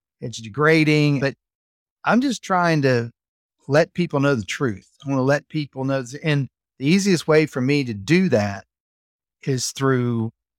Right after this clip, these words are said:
a story. That's just what I do. Today, let's start with Murder Incorporated. Now,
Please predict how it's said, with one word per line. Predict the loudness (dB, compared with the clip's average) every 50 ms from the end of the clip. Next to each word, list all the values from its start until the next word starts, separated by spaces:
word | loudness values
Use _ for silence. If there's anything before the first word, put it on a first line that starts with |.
| _ -12
a | -10
story. | -6 -4 -4 -4 -4 -4 -10 -16 -20 _ _ _ _ _ _ _ _ _ _ _ _ _ _ _ _ -10
That's | -8 -8 -8 -8 -10 -10
just | -10 -10 -10 -8 -6
what | -6 -6
I | -6
do. | -6 -8 -12 -14 _ _ -12 -6
Today, | -6 -2 0 2 2 4 4 2 2 2 2
let's | 2 0 0 -2
start | -6 -4 0 2 4 4 4 2 0
with | -2 0 2 4 4 2 0 -2 _ _ _ _ _ _ _ _ _ -2
Murder | 0 2 2 2 2 0
Incorporated. | 0 -2 -2 -2 -4 -2 -2 -4 -6 -6 -6 -8 -6 -2
Now, | 0 0 0 0